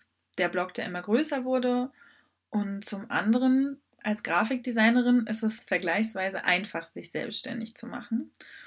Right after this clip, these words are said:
Und somit war der Weg geebnet. Und vor zwei Jahren, vor genau zwei Jahren, ja, am ersten Mai vor zwei Jahren habe ich mich angemeldet beim Amt und habe gesagt, so, „Hier, <laughs> ahoi, ich bin selbstständig.“ Und seitdem bin ich das. Und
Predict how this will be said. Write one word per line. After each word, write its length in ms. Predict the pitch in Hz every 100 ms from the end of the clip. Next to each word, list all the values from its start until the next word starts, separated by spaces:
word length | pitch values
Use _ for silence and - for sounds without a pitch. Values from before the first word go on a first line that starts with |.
| - - -
Und 140 | 233
somit 260 | 214 233 226
war 120 | 208
der 160 | 208
Weg 180 | 180 226
geebnet. 600 | - 262 254 190 - - _ -
Und 240 | 202 - _ _ _ _
vor 220 | - 202 196
zwei 220 | 190 185
Jahren, 360 | 156 190 311
vor 180 | - 202
genau 200 | 226 339 494
zwei 280 | - 330 370
Jahren, 260 | 254 180
ja, 260 | 180 175 214 -
am 180 | 226
ersten 360 | 220 277 - 285
Mai 260 | 226 233 285 277 - - - - - _
vor 160 | - 220
zwei 180 | 208 202
Jahren 220 | 208 226
habe 80 | 214
ich 100 | 220
mich 400 | 190 202 - -
angemeldet 680 | - 226 339 269 277 285 - -
beim 180 | 208
Amt 340 | 208 226 302 -
und 220 | 220 214
habe 80 | 220
gesagt, 260 | 214 202 214
so, 120 | 202
„Hier, 220 | 262 294 -
<laughs> 340 | - - 262 -
ahoi, 280 | 254 247 277 302
ich 140 | 294
bin 120 | 269
selbstständig.“ 720 | 240 240 240 269 294 320 - - - - - - - _ _
Und 140 | 302 269
seitdem 280 | 190 233
bin 140 | 254 294
ich 140 | 220
das. 420 | - 233 220 - _
Und 680 | 214 208 208 208 208 208